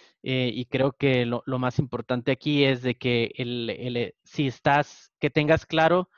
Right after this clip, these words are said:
si sabes que estás en, en, en una situación idónea para levantar capital, ¿no?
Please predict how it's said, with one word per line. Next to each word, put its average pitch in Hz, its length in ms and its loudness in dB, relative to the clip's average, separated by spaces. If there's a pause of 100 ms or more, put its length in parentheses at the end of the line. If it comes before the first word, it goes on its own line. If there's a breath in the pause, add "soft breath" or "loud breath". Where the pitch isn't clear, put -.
(320 soft breath)
si 165 320 -4
sabes 160 800 0 (160)
que 147 560 2 (560)
estás - 840 -2 (360)
en, 131 480 0
en, 123 520 -2
en 135 180 -6
una 160 180 2
situación 156 720 -2 (220 soft breath)
idónea 160 520 2
para 147 180 2
levantar 123 420 2
capital, 107 480 -4
¿no? 156 180 -6